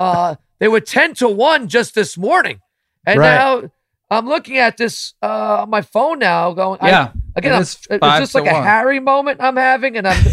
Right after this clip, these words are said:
Speaker 2: <laughs>
Speaker 1: I'm not reading it right, but
Speaker 2: It's
Speaker 1: I'm pretty sure it says
Speaker 2: five to one,
Speaker 1: Georgia
Speaker 2: Parlay
Speaker 1: Tech.
Speaker 2: Kid. It is.
Speaker 1: Five to one. I gotta go with them now. I said I was going with them.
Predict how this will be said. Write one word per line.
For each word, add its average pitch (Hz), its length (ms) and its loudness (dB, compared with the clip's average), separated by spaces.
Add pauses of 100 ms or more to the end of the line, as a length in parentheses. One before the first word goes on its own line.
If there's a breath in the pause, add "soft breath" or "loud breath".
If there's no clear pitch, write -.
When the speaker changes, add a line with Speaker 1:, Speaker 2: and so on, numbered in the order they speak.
Speaker 2:
<laughs> 185 400 4
Speaker 1:
I'm 180 100 0
not 233 260 -2
reading 247 300 -2
it 277 120 -2
right, 277 240 2
but 202 120 4
Speaker 2:
It's - 180 -4
Speaker 1:
I'm 220 300 6
pretty 277 80 -2
sure 254 140 4
it - 0 -
says - 0 -
Speaker 2:
five - 0 -
to 233 40 4
one, 254 320 4
Speaker 1:
Georgia 185 80 0
Speaker 2:
Parlay 165 320 4
Speaker 1:
Tech. 240 280 2
Speaker 2:
Kid. - 300 -6
It 196 60 0
is. 233 360 0
Speaker 1:
Five 226 300 2
to 254 120 -4
one. 277 240 -2
I 202 140 2
gotta 254 280 2
go 214 320 2
with 262 120 -2
them 190 160 -6
now. 233 280 2
I 190 120 0
said 233 260 -6
I 233 40 -2
was 190 120 -8
going 226 400 -4
with 165 140 -6
them. 196 260 -6